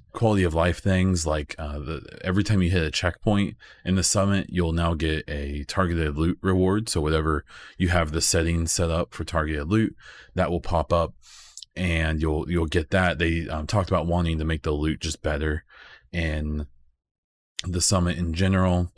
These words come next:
Um, there's a, the, the project is updated. So when you complete the project,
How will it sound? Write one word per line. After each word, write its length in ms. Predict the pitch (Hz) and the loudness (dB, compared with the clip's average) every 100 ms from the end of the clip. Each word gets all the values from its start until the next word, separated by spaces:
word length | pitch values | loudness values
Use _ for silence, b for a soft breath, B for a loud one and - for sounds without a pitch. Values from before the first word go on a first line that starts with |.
| B B B | B B B
Um, 280 | 85 80 82 | -2 -2 2
there's 200 | 90 85 | 2 2
a, 220 | 85 85 | 0 -2
the, 260 | 69 73 80 | -4 -4 -4
the 120 | 85 | -4
project 580 | - 117 110 101 104 101 | -2 2 2 4 2 0
is 140 | 85 | -2
updated. 640 | - 92 - 95 92 92 87 | -2 -4 0 2 4 2 2
So 140 | - | 2
when 100 | 85 | 2
you 80 | 82 | 0
complete 380 | - 85 107 90 | -2 -2 -2 -2
the 100 | 82 | -4
project, 720 | 90 82 80 82 82 - - | -2 0 0 0 -2 -4 -14